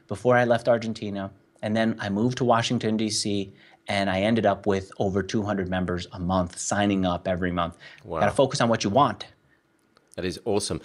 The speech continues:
Speaker 2: And, and, you know, one of the things that I find with, with people in small business is they don't know what they want. I ask our members that all the time. "What is it you want this business to look like in six months' time?" And they don't know, 'cause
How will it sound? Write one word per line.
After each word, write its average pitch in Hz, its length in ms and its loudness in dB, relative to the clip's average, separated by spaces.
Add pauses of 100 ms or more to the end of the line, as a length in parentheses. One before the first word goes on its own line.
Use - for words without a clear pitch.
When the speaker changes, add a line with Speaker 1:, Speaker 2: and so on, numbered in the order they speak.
(160)
Speaker 2:
And, 123 220 4
and, 143 240 2
you 143 100 0
know, 143 200 6
one 147 200 2
of 175 80 4
the 147 80 4
things 135 280 -2
that 117 100 0
I 107 140 4
find 104 320 0
with, 95 240 -6 (100)
with 98 320 -6 (300)
people 113 240 0
in 101 80 0
small 98 260 0
business 107 460 0
is 107 220 -4
they 117 120 2
don't 151 180 2
know 185 120 2
what 254 160 8
they 147 100 4
want. 95 300 -2 (320)
I 156 160 4
ask 208 240 0 (200)
our 143 200 2
members 139 260 -4
that 120 140 -4
all 127 100 -2
the 113 80 -4
time. 90 220 -10
"What 156 160 0
is 214 80 -4
it 208 100 -8
you 170 140 -4
want 135 380 0
this 117 120 -6
business 120 360 -4
to 107 100 -6
look 113 160 -6
like 107 160 -4
in 104 80 -8
six - 180 -8
months' 104 180 -4
time?" 95 200 -2
And 120 100 -6
they 147 80 -6
don't 170 360 -4
know, 156 300 0 (300)
'cause 156 200 -2